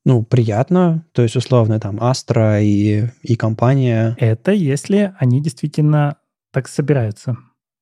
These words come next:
Speaker 2: М, я надеюсь, да, они от-, что люди честно отвечали, что в данном случае статические сайты — это те сайты, которые мы собрали, но отдали на клиент как честную статику.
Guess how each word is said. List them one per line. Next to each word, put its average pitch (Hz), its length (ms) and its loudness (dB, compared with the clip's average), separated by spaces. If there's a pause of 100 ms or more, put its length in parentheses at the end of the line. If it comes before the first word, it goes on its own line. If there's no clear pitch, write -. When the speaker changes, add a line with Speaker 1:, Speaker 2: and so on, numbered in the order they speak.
(140)
Speaker 2:
М, 139 560 2
я 156 140 2
надеюсь, 170 320 -2
да, 139 240 0
они 143 240 0 (180)
от-, - 200 -6 (260)
что - 160 -2
люди 147 220 -2
честно - 320 -2
отвечали, 196 420 -2
что 147 200 -2
в 127 40 -4
данном 123 240 0
случае 208 380 0
статические - 580 -6
сайты — 185 320 -2
это 127 140 -4
те 131 160 -2
сайты, 165 280 -4
которые 131 300 -4
мы 131 140 4
собрали, 135 600 0 (400)
но 131 120 0
отдали 143 340 0
на 131 160 0
клиент 135 320 -2
как 127 160 -8 (320)
честную 131 320 -2
статику. - 480 -8